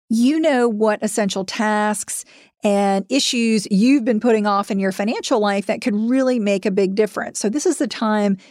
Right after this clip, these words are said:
to get caught up and make those things happen. Again, open your calendar, schedule that personal money day.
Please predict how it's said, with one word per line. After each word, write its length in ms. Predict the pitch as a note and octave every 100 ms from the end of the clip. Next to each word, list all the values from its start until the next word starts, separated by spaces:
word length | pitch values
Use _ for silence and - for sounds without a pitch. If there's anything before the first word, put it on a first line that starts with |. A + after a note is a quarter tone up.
| _
to 80 | -
get 180 | G#3+ -
caught 300 | - A#3 G#3+
up 320 | G3+ G3 -
and 160 | G#3+ G3
make 200 | G3 F#3+
those 220 | G3 F3+
things 220 | G3 G3+
happen. 500 | - G3 G3 G3 F#3+
Again, 440 | G#3+ G#3 G#3+ G3 F#3+ _ -
open 300 | G#3+ A3 C4+
your 100 | C#4
calendar, 600 | C4+ A#3 A3+ G#3+ A3 G#3+ _ -
schedule 600 | - - A3+ G#3 A#3+ G#3+
that 260 | G3+ F#3+ A3+
personal 420 | - F#3 G3 F#3
money 300 | F3+ F3+ F3+
day. 460 | - - - G#3